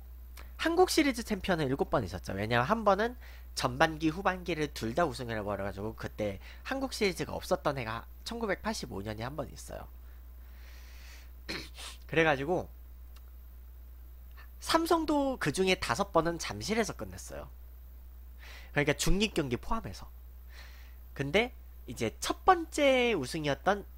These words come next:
이천이 년은 육 차전에서 끝났기 때문에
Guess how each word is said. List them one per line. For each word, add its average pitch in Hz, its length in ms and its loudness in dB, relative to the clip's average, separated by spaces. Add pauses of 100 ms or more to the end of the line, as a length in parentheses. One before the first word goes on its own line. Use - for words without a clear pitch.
이천이 139 480 -2 (960)
년은 240 200 6 (300)
육 135 180 -6
차전에서 175 800 0
끝났기 127 320 -4
때문에 117 500 -4